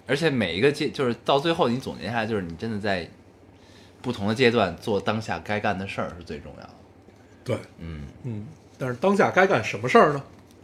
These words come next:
Speaker 2: <laughs>
Speaker 1: 你像咱们现在呢，就是应该是去历练生活了，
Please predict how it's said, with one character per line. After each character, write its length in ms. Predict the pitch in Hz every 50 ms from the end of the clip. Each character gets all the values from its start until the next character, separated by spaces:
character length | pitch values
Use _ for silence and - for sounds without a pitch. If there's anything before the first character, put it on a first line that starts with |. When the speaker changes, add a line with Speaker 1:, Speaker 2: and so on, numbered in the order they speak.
| - - - - -
Speaker 2:
<laughs> 680 | - - 240 247 - 277 - - - - - - -
Speaker 1:
你 140 | - 110 110
像 180 | 131 170 156 123
咱 180 | - 101 90 98
们 100 | 147 202
现 180 | 196 175 151 143
在 220 | 147 139 120 107
呢， 220 | 95 90 85 87 85
就 180 | - 113 101
是 100 | 92 92
应 120 | 101 104 107
该 240 | 113 110 110 110
是 400 | 110 110 104 90 82 78 67 55 50 50 50 - - - - - - - - - - - - - - -
去 600 | - - - 131 117 107 95 90 90 87 82 - - - - -
历 180 | 110 117 107 98
练 180 | 98 92 90
生 280 | 87 - - 120 120 117
活 140 | - 78 -
了， 200 | - - -